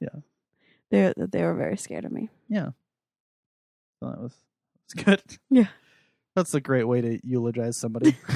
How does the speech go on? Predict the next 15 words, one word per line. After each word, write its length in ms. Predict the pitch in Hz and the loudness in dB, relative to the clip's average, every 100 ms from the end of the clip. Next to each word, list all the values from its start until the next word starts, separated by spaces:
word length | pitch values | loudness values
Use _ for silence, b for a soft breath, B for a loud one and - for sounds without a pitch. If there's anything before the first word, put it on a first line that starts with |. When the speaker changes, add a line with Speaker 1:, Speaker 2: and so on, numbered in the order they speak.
| 147 | 6
Speaker 1:
They 140 | 196 151 | 10 10
probably 640 | 175 190 160 143 139 135 b b | 8 6 4 4 0 -2 b b
Speaker 2:
No, 220 | 427 415 | 6 8
that 120 | 311 285 | 8 8
he's 300 | 277 254 - | 8 6 4
hilarious 480 | 262 208 196 202 | 2 4 6 8
Speaker 1:
probably 360 | 302 277 220 196 | 8 8 8 10
Speaker 2:
and 80 | 156 | 10
Speaker 1:
our, 100 | 151 | 10
Speaker 2:
funny 120 | 143 | 10
Speaker 1:
uh, 120 | 135 131 | 6 4
Speaker 2:
and 60 | |
the 40 | 190 | 2
sweetest 420 | - 208 185 190 | 0 0 0 -2
guy. 260 | - 180 208 | -2 0 0